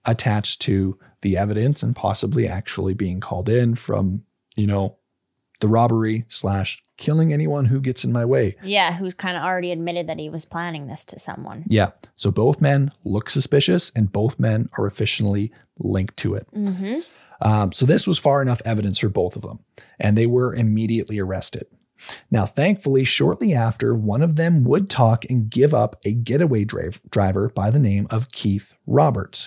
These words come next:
Speaker 1: who was also apprehended. With all the evidence collected against the three men, they were charged with first-degree murder and aggravated robbery. A joint trial would take place on October fifteenth,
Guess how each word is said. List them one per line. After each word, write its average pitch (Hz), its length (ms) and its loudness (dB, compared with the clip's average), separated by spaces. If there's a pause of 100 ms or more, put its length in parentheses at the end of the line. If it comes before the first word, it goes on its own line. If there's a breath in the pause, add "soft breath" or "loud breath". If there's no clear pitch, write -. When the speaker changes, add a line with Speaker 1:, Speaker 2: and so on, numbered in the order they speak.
Speaker 1:
who 110 100 0
was 113 180 0 (100)
also 123 500 2
apprehended. 98 760 -2 (960 loud breath)
With 110 120 2 (120)
all 143 240 6
the 208 180 6
evidence 170 300 0
collected - 500 -2
against 113 340 -2
the 175 80 -2
three 170 280 0
men, 101 380 2
they 107 120 0
were 135 160 2
charged 101 580 0
with 104 220 -2 (240)
first-degree 175 680 2
murder 101 520 2
and 120 160 0 (140)
aggravated 101 680 -2
robbery. - 640 -2 (1200 soft breath)
A 131 80 6
joint 139 380 2
trial 98 600 0 (300 soft breath)
would 127 240 2
take 170 240 0
place 98 400 -2
on 110 120 0
October 143 420 2
fifteenth, 113 600 -2